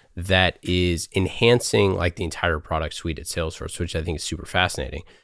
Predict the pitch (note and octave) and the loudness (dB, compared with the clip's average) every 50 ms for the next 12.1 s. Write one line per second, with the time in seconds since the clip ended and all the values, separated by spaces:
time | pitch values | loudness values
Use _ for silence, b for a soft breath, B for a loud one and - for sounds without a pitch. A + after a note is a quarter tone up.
0 | b b - G2+ F#2 F#2+ F#2 F#2 F#2 F#2 F2+ E2 - - - - _ _ _ _ | b b 4 4 6 6 6 6 6 6 4 2 0 -4 -8 -10 _ _ _ _
1 | - F#2 F#2 F2 D#2+ - - - G2 F#2 F2+ E2+ E2 E2+ F#2 F2+ E2+ - - - | -4 0 0 0 0 0 0 2 2 4 4 2 2 2 2 2 2 0 -2 -4
2 | - - - b b b b b b - G2 F#2+ F#2+ G2 F2 - - - F#2+ F2+ | -6 -8 -12 b b b b b b 4 6 6 6 4 2 0 -2 -2 -2 -2
3 | - - F#2+ F#2 F#2+ F#2 E2+ E2 - - G2 E2+ E2 D#2+ D2+ - - - - - | 0 2 2 4 4 4 2 0 0 0 2 2 2 2 0 -4 -10 -10 -12 -12
4 | - b b b b b - A#2+ D3+ F#3+ G2 F#2+ - F3+ - _ - A#2 G#2 - | -12 b b b b b 4 4 4 4 4 0 -2 -6 -8 _ 0 0 0 0
5 | - - - G2+ G2 G2+ G#2 G2 G2 F#2+ F2+ - - b b b b b - - | 0 4 4 6 8 8 6 6 4 2 2 0 -2 b b b b b -16 -12
6 | - - - B2+ D3+ F3 E3 D#3+ C3+ - - - - B2 A2+ G#2 F2+ E2 F2+ F2 | -6 0 2 4 4 4 4 4 4 2 2 2 2 4 6 6 4 4 4 6
7 | F2+ G2 G2 D2 E2+ D#2+ F2 F2+ F#2+ G#2+ A2+ A2 G2+ G2+ F#2+ - - - G2 F#2 | 6 6 4 2 0 2 4 4 6 6 6 6 4 2 -2 -2 0 2 2 2
8 | F2 E2 - - F2 E2+ D#2+ C#2+ F2 F#2 F#2 F2 D#2+ D#2 - - E2 E2+ F#2+ G2 | 2 0 -2 -2 -2 -2 -2 0 0 0 0 0 0 -2 -2 -2 0 2 2 0
9 | F#2+ - F#2+ F#2 - - - - - F2+ F2 - - F#2 E2+ E2 E2 D#2+ - - | 0 -2 -4 -4 -4 -6 -6 -4 -2 -2 -2 -2 -2 0 0 0 0 -2 -4 -8
10 | - - - F2+ E2+ - - E2 D#2+ D#2+ D#2 - - G2 F#2 - G#2 F#2+ F#2 F2+ | -10 -8 -4 -4 -4 -4 -2 -4 -2 -2 -4 -4 -2 -2 0 2 4 4 4 4
11 | F2 E2+ - F#2 E2+ E2 D#2 - - E2 E2 D#2 D2+ D2+ D2 D2+ D#2 D2 - - | 2 2 2 0 0 0 -2 -4 -4 -4 -4 -4 -4 -6 -8 -8 -8 -8 -10 -10
12 | F2+ | -14